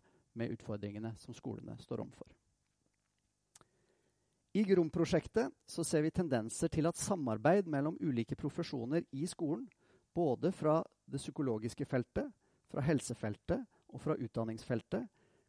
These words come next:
kan gi nye innsikter og styrke lærernes relasjonskompetanse. Det er når denne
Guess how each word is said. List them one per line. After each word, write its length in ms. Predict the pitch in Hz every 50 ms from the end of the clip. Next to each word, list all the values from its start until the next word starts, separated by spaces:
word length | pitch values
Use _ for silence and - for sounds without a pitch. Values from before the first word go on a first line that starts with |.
| -
kan 160 | - 156 160 151
gi 160 | 139 160 180
nye 340 | 180 196 214 196 156 160 - 214
innsikter 520 | 170 - - - 120 - - - 185 196 -
og 80 | - -
styrke 560 | - - - 185 139 - - _ - 156 160
lærernes 440 | 160 127 113 101 - 95 107 117 -
relasjonskompetanse. 960 | 123 113 120 127 - - 104 - - - 107 - - - - - - - - - - _ _ _ _ _ _ _ _ _ _ _ _ _ _ _ _ _ _ _ _ _ _ _ _ _ _ _ _ _ _ _ _ _
Det 60 | - 139
er 60 | 151 175
når 80 | 185
denne 260 | 180 208 196 170 175